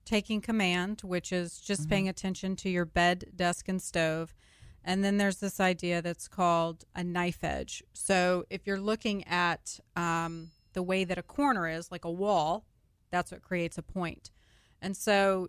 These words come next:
Speaker 1: you have to look at everything as the way that energy is flowing through your home. And so if you have a point, let's say your bed, um, I actually just did a bedroom a couple of weeks ago where the two closets were projecting out and those knife edges were directed towards the bed.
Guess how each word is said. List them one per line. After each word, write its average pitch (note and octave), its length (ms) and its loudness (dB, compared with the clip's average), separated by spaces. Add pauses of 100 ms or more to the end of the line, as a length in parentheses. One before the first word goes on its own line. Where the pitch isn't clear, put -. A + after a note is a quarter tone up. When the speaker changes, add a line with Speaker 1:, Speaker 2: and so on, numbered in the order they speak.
Speaker 1:
you G#3+ 160 0
have A#3+ 240 2
to A#3 100 0
look G3+ 220 -2
at G3 80 -4
everything F3+ 800 -2
as E3+ 560 -2
the F3+ 100 -2
way F3+ 280 2
that F3 220 -2
energy G3+ 380 0
is F#3 200 0
flowing F3+ 380 2
through F#3 180 -4
your E3+ 140 0
home. B3 480 2
And F3+ 160 -4
so F3 200 -2
if E3+ 120 -4
you F3 80 -2
have F3+ 140 0
a E3+ 60 -2
point, G3+ 500 -4
let's F3 200 -4
say F3+ 160 2
your E3+ 200 2
bed, F3 460 2 (440)
um, E3+ 360 2
I F3+ 80 4
actually F#3 280 2
just - 240 -2
did F3 120 2
a E3+ 40 0
bedroom E3+ 360 0
a E3 40 -4
couple F3 280 -4
of E3 80 0
weeks F3 220 -4
ago E3 260 -2
where E3+ 160 0
the E3+ 100 -2
two G3+ 300 0
closets F3 580 0
were E3 320 2 (160)
projecting F3+ 600 -2
out A#3 480 0
and E3 380 -4
those E3+ 220 -4
knife F3 240 0
edges F3 320 -2
were E3+ 120 -2
directed E3+ 400 -2
towards F3 300 -6
the - 100 -6
bed. F3 440 2